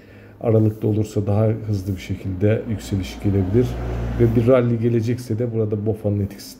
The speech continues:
zaten olacak. Ee, yani yirmi bir yirmi iki Kasım'da bofa'nın aldığı hisseler önemli gibi gözüküyor. Şimdi bunları sizlere sunmak istiyorum. Yirmi iki arkadaşlar şöyle söyleyelim. Yirmi Kasım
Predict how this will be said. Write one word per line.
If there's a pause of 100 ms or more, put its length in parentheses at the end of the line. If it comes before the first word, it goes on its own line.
zaten
olacak. (680)
Ee, (1120)
yani
yirmi
bir
yirmi
iki
Kasım'da
bofa'nın (180)
aldığı
hisseler
önemli
gibi
gözüküyor.
Şimdi
bunları
sizlere
sunmak
istiyorum. (580)
Yirmi
iki
arkadaşlar
şöyle
söyleyelim. (160)
Yirmi (200)
Kasım